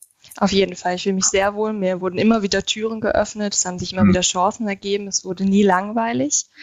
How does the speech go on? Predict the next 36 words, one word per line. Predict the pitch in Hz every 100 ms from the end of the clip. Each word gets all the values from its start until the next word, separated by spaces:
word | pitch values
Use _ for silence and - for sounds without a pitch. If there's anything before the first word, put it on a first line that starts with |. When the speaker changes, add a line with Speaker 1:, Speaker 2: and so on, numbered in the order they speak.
| -
Speaker 2:
Hm. | 226 208 190
Speaker 1:
Und | 127
ich | -
konnte | 185 180 185
mich | 180
hier, | - 196 196 202 208 202 - _ -
mich | 170 190 190
und | 180
meine | 170 -
Karriere, | 180 175 170 180
muss | 180 185
man | 175
auch | - 170
sagen, | - 165 165
im | 165
Haus | 165 170 -
weiterentwickeln. | 175 170 180 175 - - 170
Und | 165 170
das |
ist | -
natürlich | 170 - 175 175
eine | 170
super | 165 185 170
Chance. | - 160 165 - _ _ _ _
Speaker 2:
Ja. | - 87 87 - - -
Und | 147 139 135 120 -
bei | 127 117 113
dem | 117 110
dualen | 113 101 110
Studium, | 101 - 160 196 208 190
da | 139 123
hast | 147 - 151
du |
genug | 120 117 143 185 -
mitbekommen | 135 - - 156 - 135 139 139
zum, | 131 127 123 117 117